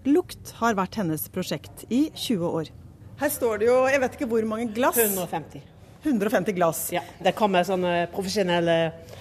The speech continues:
Speaker 2: sticks, så du kan gå rundt og lukte på de, på de stikkene.
Speaker 1: Tolås samler på lukten av byer rundt om i verden, og utstillingen i Stavanger tar utgangspunkt i et prosjekt fra Kansas City i U S A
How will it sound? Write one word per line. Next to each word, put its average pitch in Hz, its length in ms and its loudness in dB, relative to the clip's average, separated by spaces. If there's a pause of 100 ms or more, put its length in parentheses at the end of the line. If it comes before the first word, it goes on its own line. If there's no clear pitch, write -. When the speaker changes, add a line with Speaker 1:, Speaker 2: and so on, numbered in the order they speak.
(280)
Speaker 2:
sticks, - 460 0 (480)
så 180 200 2
du 165 100 2
kan 165 200 2
gå 170 140 6 (160)
rundt 156 220 0
og 170 60 6
lukte 170 300 2
på 143 100 -4
de, 147 220 -2 (240)
på 180 140 0
de 170 40 6
stikkene. - 420 -4 (540)
Speaker 1:
Tolås 247 520 6
samler 190 480 2
på 262 180 0
lukten 233 440 0
av 226 180 -2
byer 233 480 4
rundt 185 320 0
om 151 100 -2
i - 40 -4
verden, 165 400 0 (260)
og - 160 -2
utstillingen 185 500 -2
i 190 60 2
Stavanger 175 500 -2 (220)
tar 285 160 4
utgangspunkt 214 680 0
i 202 40 0
et 196 100 -2
prosjekt 247 400 -2
fra 214 240 0
Kansas 208 460 -2
City 269 400 -2
i 196 160 0
U 214 80 0
S 254 160 -2
A 262 160 4